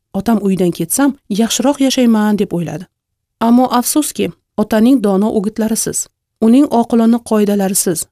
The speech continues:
har qanday o'smir yoki farzand oxiri o'sha darbadar o'g'il ahvoliga tushadi. Afsuski, oramizda shundaylar ko'p.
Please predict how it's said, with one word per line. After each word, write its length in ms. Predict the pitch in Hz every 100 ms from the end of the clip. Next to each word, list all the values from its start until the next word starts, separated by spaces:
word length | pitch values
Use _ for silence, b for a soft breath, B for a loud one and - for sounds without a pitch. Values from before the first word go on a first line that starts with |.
| _
har 240 | - 208
qanday 280 | - 196 180
o'smir 320 | 196 - 208
yoki 260 | 180 170 180
farzand 440 | - 190 233 294 - _
oxiri 380 | - 233 285 302
o'sha 260 | - 214 226
darbadar 400 | 202 190 190 202
o'g'il 280 | 202 202 277
ahvoliga 440 | - 185 165 170
tushadi. 320 | - 160 156 - _ _ _ _ _ -
Afsuski, 360 | 233 302 285
oramizda 400 | 254 226 220 196
shundaylar 440 | 220 196 180 185 185
ko'p. 220 | - -